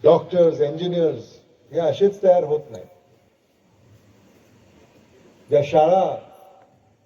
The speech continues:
लातूर जिल्ह्याच्या कानाकोपऱ्यामध्ये आपल्याला आज पाहायला मिळतात की जी मुलं शाळेत जात आहेत, मुली शाळेत जात आहेत, तर त्या खाजगी असतील, सरकारी असतील,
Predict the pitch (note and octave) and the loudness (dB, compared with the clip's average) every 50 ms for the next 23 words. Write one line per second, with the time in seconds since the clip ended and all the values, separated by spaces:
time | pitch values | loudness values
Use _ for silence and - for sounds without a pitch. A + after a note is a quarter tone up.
0 | _ _ _ _ _ _ _ _ _ _ A#2 C3 C#3 C#3+ C#3+ D#3 E3+ E3 C#3 D3+ | _ _ _ _ _ _ _ _ _ _ -2 0 0 0 0 0 -2 -6 -6 -6
1 | D#3+ D#3 D#3+ E3 D#3 D#3+ E3+ E3 D#3+ D#3+ D#3 D3 D3+ D#3+ D#3 D#3 D3+ C#3+ C3+ - | -4 0 0 0 0 2 0 -2 -2 -2 -4 -4 -2 -2 -4 -4 -4 -6 -4 0
2 | D3+ D3+ D3+ D3 D3 D3 D#3 D3 C#3 - - C#3+ C#3 D3 C#3+ C#3 C3+ B2 - - | 0 0 0 0 -2 -2 0 -2 -2 -2 -2 -2 0 0 0 -2 -2 -4 -6 -10
3 | - - C#3 A#2+ B2 C3+ D3 D3 C#3 C3+ B2 A2+ B2+ B2 A#2 - C3 C3 B2 C3+ | -12 -10 -8 -6 -4 -4 -4 -4 -4 -6 -8 -6 -6 -6 -6 -8 -12 -16 -14 -14
4 | C3 B2 C3 C#3 D#3 E3 D#3+ D#3+ D#3 C#3+ C#3 C#3 C#3 B2+ A#2 B2+ A#2 A2+ - A#2+ | -10 -8 -4 0 2 2 0 0 -2 -2 -2 -2 -4 -4 -6 -8 -8 -6 -6 -8
5 | G#2+ G#2 G2+ - _ _ _ _ _ _ _ _ _ - A#2 B2 C3+ D#3 F3 F3 | -10 -10 -12 -16 _ _ _ _ _ _ _ _ _ -18 -14 -10 -8 -6 -6 -6
6 | - - D3+ D3+ D3 D3 C#3 B2+ B2+ A2+ A2 - A2+ G#2 G2+ G2 - - - _ | -4 -2 0 0 0 0 -2 -4 -4 -4 -4 -4 -6 -8 -8 -10 -14 -18 -20 _
7 | _ _ _ _ - B2 A2 C3 B2 - - - C3+ C3+ C3+ - D3 E3 D#3+ D3 | _ _ _ _ -14 -10 -6 -6 -6 -6 -4 -2 -2 -2 -2 -4 -6 -4 -4 -4
8 | - - - C3+ A#2+ - - C3+ B2 A#2+ - D#3 D#3 D#3+ D#3 D3 B2+ - - - | -4 -4 -12 -14 -10 -6 -4 -4 -4 -2 -2 -2 0 0 0 -2 -4 -6 -10 -16
9 | A2+ G#2+ G#2 | -16 -16 -18